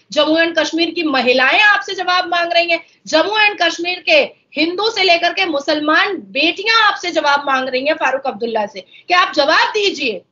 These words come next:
कि आप जब, आपके, आपके नेतृत्व में, आपके, आप जब मुख्यमंत्री थे तो उस वक्त तम-, सारे हिंदू पंडितों पर अत्याचार हुआ, आपकी बहू पर क्यों नहीं हुआ? वो भी तो हिंदू थी। आप टोपी लगा करके, शेरवानी पहन करके आप,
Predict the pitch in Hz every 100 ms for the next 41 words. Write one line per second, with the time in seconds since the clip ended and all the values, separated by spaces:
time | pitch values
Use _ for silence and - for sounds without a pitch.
0 | _ _ - 302 311 359 392 392 302 -
1 | 269 339 - 427 415 - 254 320 440 415
2 | 330 320 370 403 359 262 - _ _ -
3 | 254 320 - 392 403 415 269 294 339 415
4 | 370 320 - 339 339 311 277 277 359 440
5 | 440 349 311 311 320 359 392 - 262 254
6 | 233 247 262 339 453 392 403 392 330 339
7 | 330 320 359 320 302 294 294 277 277 262
8 | 294 - - - 330 - 440 - 294 392
9 | 440 480 440 403 359 330 233 190 - _
10 | 254 285 415 466 453 453 480 480 302 196
11 | _ _ - 320 403 - _ 302 285 392
12 | 440 392 320 320 311 302 359 - 294 262
13 | 262 311 466 415 349 339 330 302 294 311
14 | 339 - _ - 220 381